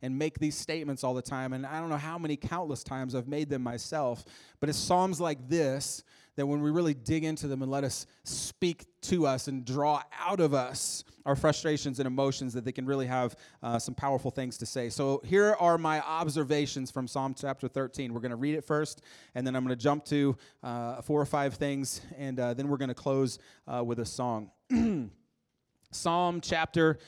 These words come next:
thirteen, and I'm gonna grab my water. A Psalm of David says, "O Lord, how long will you forget me? Forever?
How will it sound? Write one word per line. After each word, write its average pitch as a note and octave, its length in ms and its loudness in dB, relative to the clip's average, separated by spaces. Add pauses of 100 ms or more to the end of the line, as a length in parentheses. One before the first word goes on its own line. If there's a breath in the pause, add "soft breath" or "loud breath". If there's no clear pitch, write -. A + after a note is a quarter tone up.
(160 loud breath)
thirteen, B2+ 1040 0
and A#2 80 -12
I'm A#2+ 80 -10
gonna A#2 140 -6
grab A2+ 240 -4
my G#2+ 160 -6
water. A2+ 560 -8 (4000 soft breath)
A - 80 -4
Psalm F#3 360 2
of A2+ 180 0
David A#2 680 0 (380)
says, D#3+ 240 0
"O F#3+ 160 6
Lord, G3 340 8
how F3+ 180 2
long F3 400 2
will E3 260 6
you E3+ 300 2
forget C#3+ 1040 -2
me? G#2 560 -8 (360)
Forever? D3 800 2